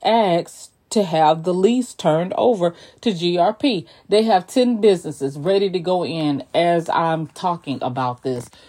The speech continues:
who are willing to pay for a lease that would generate income and be able to go towards the upkeep of maintaining it and just doing things. It's a restaurant that wants to go into the cafeteria area.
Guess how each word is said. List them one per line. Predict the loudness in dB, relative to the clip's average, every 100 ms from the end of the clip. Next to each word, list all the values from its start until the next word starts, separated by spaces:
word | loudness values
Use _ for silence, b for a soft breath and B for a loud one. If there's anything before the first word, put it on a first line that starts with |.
| B
who | -2 2
are | 2 0
willing | 0 0 -2
to |
pay | -4 -4
for | -2 -4
a | -2
lease | -2 -2
that | -2 -2
would | -2
generate | -4 -4 -2 -4
income | -4 -8 -6 -4 -2 -4
and | -4 -4 -4 -4
be | -2 0
able | -2 -6
to | -14
go | -6 -6 -6
towards | -8 -4 -4 -4
the | -6 -6
upkeep | -6 -8 -12 -8
of | -8 -6
maintaining | -6 -6 -8 -8 -6 -6 -6
it | -10 B B B B B _ -4
and | -2 -2
just | -4 -6 -6
doing | -4 -2 -4 -6
things. | -6 -6 -8
It's | -10 -10
a | -6
restaurant | -6 -6 -8 -8 -6
that | -6
wants | -6 -8
to | -10
go | -6 -6
into | -6 -8
the | -10
cafeteria | -8 -12 -12 -12 -10 -8 -8
area. | -8 -8 -8 -12